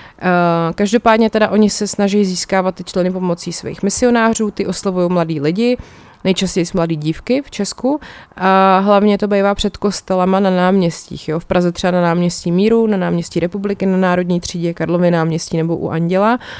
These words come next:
a pak taky cílí na farnosti a sbory, kam přichází větší množství mladých lidí. No a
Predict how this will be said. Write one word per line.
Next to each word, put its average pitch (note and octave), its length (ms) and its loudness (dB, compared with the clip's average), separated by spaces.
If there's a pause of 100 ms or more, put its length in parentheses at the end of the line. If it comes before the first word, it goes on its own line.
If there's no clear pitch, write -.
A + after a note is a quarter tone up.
(240)
a F3+ 60 -10
pak - 140 -2
taky G3 200 -2
cílí F#3+ 280 0
na F3+ 120 2
farnosti F#3 520 0
a D3 80 -6
sbory, A3 500 0 (300)
kam F#3+ 160 -2
přichází F3+ 520 -2
větší F3+ 320 -2
množství F3+ 360 -2
mladých E3+ 380 -4
lidí. F3 380 -2 (1000)
No E3+ 260 4
a E3+ 300 0